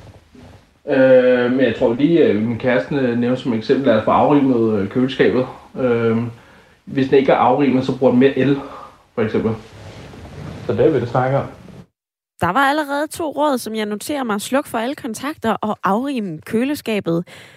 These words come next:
Speaker 2: Vi skal fra Frederiksberg til Vojens, hvor anden halvdel af panelet sidder klar.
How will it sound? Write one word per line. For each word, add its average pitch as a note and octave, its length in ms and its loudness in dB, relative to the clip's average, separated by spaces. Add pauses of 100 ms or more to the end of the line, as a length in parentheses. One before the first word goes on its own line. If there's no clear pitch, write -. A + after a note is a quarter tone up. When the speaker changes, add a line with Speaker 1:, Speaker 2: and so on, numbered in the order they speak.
(640)
Speaker 2:
Vi G#3 80 0
skal G#3 180 0
fra G3 100 -2
Frederiksberg F3+ 540 -2
til G3 160 -4
Vojens, F#3+ 580 0
hvor G3 400 2
anden A3 200 -4
halvdel C#4+ 400 -4
af G3 80 -2
panelet G#3 440 -4
sidder F#3+ 240 0
klar. G3+ 420 -4